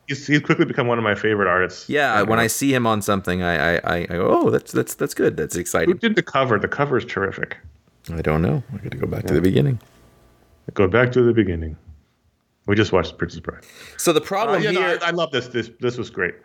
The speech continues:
Speaker 2: The problem here is that, uh, people have eschewed, uh, signatures that tell me anything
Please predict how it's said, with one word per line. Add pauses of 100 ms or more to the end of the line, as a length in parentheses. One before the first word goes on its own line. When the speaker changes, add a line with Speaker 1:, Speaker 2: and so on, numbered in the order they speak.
(100)
Speaker 2:
The
problem
here
is
that,
uh, (720)
people
have
eschewed,
uh,
signatures
that
tell
me
anything